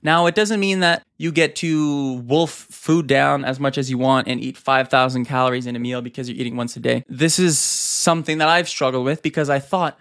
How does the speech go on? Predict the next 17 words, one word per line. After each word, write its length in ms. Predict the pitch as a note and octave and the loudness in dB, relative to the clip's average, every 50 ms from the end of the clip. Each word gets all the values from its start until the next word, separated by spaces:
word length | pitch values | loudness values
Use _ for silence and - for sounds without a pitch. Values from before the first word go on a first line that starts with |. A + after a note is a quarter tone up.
| _ _ _ _ - | _ _ _ _ -4
"Oh 80 | - A3+ | -2 0
my 120 | G3+ D#3+ | 2 2
goodness, 380 | C#3 G#3 G#3 G3 D#3+ C#3+ C3+ - | 2 2 2 2 0 -2 0 0
I'm 160 | - G3+ G#3+ | -2 0 0
only 180 | A#3 A3+ G#3+ F3+ | 0 -2 -2 -2
eating 260 | F3+ F#3 F#3 F#3 D#3+ | -2 -2 -2 -2 -2
twice 280 | - D#3+ D#3 D#3 - | 0 0 0 0 0
a 40 | D#3+ | -2
day. 260 | C#3 F3 G3+ G#3 E3+ | 0 2 2 2 2
Now 180 | C#3 D#3 G3 G#3 | 2 2 2 0
I 60 | F3+ | 0
need 160 | E3+ F3 D#3 | 0 -2 -4
to 80 | - - | -6 -6
eat 200 | - E3 D#3+ - | -6 -6 -6 -6
way 360 | C3 B2 C3 G3 B3 B3+ A3 | -6 -2 2 2 2 2 2
more 180 | F#3 F#3 F#3 F3 | 0 -2 -2 -2
calories 640 | - - F3 F3+ F#3+ G3 E3 C#3 C3+ C3+ C3 - | 0 2 2 4 4 4 2 2 2 0 -2 -4